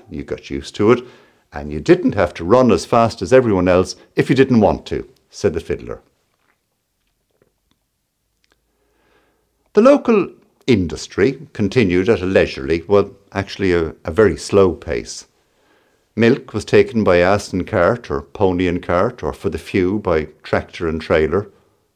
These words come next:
Milk destined for Kilasnet Creamery to make butter, and the remainder for feeding calves. A morning's activity, maybe half a day.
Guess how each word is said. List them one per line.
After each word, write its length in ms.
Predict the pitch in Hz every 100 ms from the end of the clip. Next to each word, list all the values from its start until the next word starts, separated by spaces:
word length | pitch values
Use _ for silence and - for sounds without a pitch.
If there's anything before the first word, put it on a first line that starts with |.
| _ _ _ _
Milk 380 | 95 104 - _ _ _ _ _ _ _ -
destined 400 | 90 - - 95
for 180 | - 87
Kilasnet 600 | - 95 90 - 98 82
Creamery 500 | - 90 82 90 120
to 140 | -
make 240 | 90 82 -
butter, 420 | 85 - 104 117
and 440 | 110 95 95 80 -
the 80 | -
remainder 480 | 104 101 92 85 101
for 280 | - 104 101
feeding 440 | - 98 82 110
calves. 480 | 156 160 78 67 - _ _ _ _ _ _ _ _ _ _ _ _ _ _ _ _
A 80 | 76
morning's 440 | 78 76 85 85
activity, 600 | 107 - 120 123 101 - _ _ _ _ -
maybe 360 | 80 90 92 - -
half 220 | 110 113
a 40 |
day. 400 | 110 127 139 76